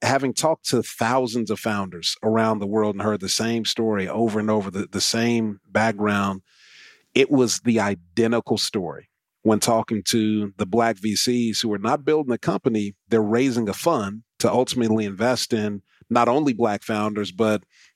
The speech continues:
you know, obviously it's going to, they're gonna see some opportunities there. It was almost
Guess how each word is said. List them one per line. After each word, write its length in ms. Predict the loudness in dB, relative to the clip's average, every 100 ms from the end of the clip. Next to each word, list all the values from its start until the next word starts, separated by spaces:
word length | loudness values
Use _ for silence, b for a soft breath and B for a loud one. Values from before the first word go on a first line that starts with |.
| 2
you 80 |
know, 60 | 4
obviously 500 | 4 2 0 -2 -2
it's 120 | -2
going 300 | -2 -2 0
to, 220 | 0 -2
they're 160 | 0 0
gonna 160 | 0 -2
see 200 | -2 -2
some 180 | -2
opportunities 680 | -4 -4 -2 -2 0 -4 0
there. 280 | 2 2 -2 b b b b
It 140 | 0 2
was 200 | 2 0
almost 760 | 2 2 2 2 0 0 -6